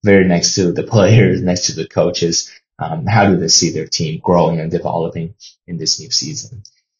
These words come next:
And the very last section that we're probably gonna talk about, it's gonna be a lot of tennis related content, as I'm a big tennis fan. Um, you know, we're gonna be reacting to, um, some of the tennis matches, and maybe we're gonna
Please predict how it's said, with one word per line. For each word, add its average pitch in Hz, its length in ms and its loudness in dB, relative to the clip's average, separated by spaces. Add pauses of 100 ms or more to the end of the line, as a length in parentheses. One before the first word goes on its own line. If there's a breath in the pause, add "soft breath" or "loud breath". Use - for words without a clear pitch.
(160)
And 110 180 4
the 110 60 6
very 117 420 6
last 82 320 2
section 87 300 -4
that 82 100 -6
we're 85 100 -2
probably 92 320 0
gonna 90 100 -4
talk 87 240 -6
about, 87 280 -10
it's - 500 -4
gonna 90 140 -4
be 87 140 -2
a 69 60 -10
lot 85 200 0
of 87 80 -8
tennis - 380 -4
related 78 260 -6
content, 127 580 -2
as - 160 -8
I'm 87 180 -10
a 90 60 -16
big - 220 -4
tennis 90 300 -6
fan. 170 340 0 (460 loud breath)
Um, 85 440 -2
you 117 140 0
know, 95 80 -2
we're 120 160 2
gonna 98 160 2
be 90 140 4
reacting 87 600 2
to, 85 380 -4 (340)
um, 85 240 -10
some 87 120 -2
of 85 60 -4
the 80 140 -6
tennis 98 300 0
matches, 87 640 0
and 87 260 -12
maybe 87 220 0
we're 82 180 -4
gonna 82 300 -10